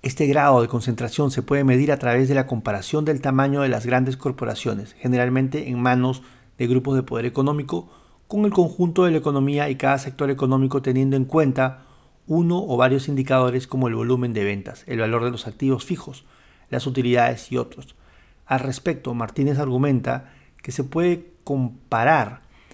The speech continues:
el tamaño individual de las grandes corporaciones, medido por algunos de sus muchos indicadores básicos, por ejemplo, las ventas, con el P B I de cada uno de los países, dos mil dos, página treinta y uno. Esta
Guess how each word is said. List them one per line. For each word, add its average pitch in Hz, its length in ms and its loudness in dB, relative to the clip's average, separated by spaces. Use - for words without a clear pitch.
el 123 180 -6
tamaño 165 320 0
individual 147 520 2
de 110 60 -4
las 107 160 -4
grandes 135 280 -2
corporaciones, 180 800 0
medido 131 320 2
por 135 120 -2
algunos 127 340 0
de 135 40 -2
sus 123 240 -8
muchos 143 300 -4
indicadores 127 560 -2
básicos, 139 420 4
por 117 140 -10
ejemplo, 127 340 -4
las 110 220 -4
ventas, 139 480 0
con 139 180 0
el 131 140 4
P 170 180 2
B 156 140 4
I 170 200 -2
de 127 180 -4
cada 131 260 2
uno 135 160 0
de 131 100 0
los 117 120 -4
países, 123 720 -4
dos 123 140 -6
mil 127 200 0
dos, 135 180 -2
página 127 300 -4
treinta 120 240 -4
y 135 60 2
uno. 120 280 -2
Esta - 540 -4